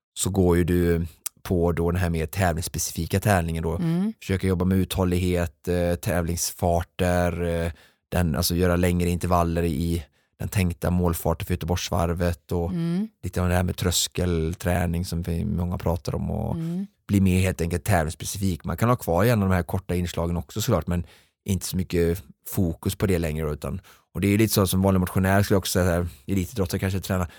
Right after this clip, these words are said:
Speaker 1: tränar väl så här i stora drag, men sen så kan de ju, eh, kosta på sig att blanda in så olika saker i de olika perioderna såklart, för de har en helt annan möjlighet, men som motionär skulle jag ändå starkt rekommendera detta, för det är svårt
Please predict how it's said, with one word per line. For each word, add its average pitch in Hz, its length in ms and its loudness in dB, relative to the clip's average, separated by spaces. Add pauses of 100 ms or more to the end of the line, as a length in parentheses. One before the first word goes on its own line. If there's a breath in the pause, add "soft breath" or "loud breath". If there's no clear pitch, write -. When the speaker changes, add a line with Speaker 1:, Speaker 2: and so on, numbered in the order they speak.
(240 loud breath)
Speaker 1:
tränar 104 180 4
väl 101 100 2
så 113 100 2
här 104 80 6
i 101 60 6
stora 101 320 4
drag, 107 420 6
men 92 100 0
sen 98 160 0
så 101 100 -2
kan 117 160 2
de 92 260 2
ju, 90 240 2 (320)
eh, 90 160 -2
kosta 92 260 -2
på 87 280 0
sig 87 160 -2
att - 200 -4 (360 soft breath)
blanda 92 320 2
in 107 240 4
så 117 80 2
olika 101 240 2
saker 98 400 2
i - 20 6
de 98 100 4
olika 92 220 0
perioderna 90 400 0
såklart, 87 360 -2
för - 100 -12
de 90 160 -2
har 90 80 0
en 87 60 0
helt 87 160 -2
annan 85 160 -2
möjlighet, 87 480 0
men 87 180 -2 (460 soft breath)
som 95 80 -4
motionär 98 420 2
skulle 98 180 0
jag - 20 2
ändå 87 120 0
starkt 85 320 -2
rekommendera 85 640 -2
detta, 95 280 -2
för 85 100 -10
det 85 60 -4
är - 20 -2
svårt 92 460 -2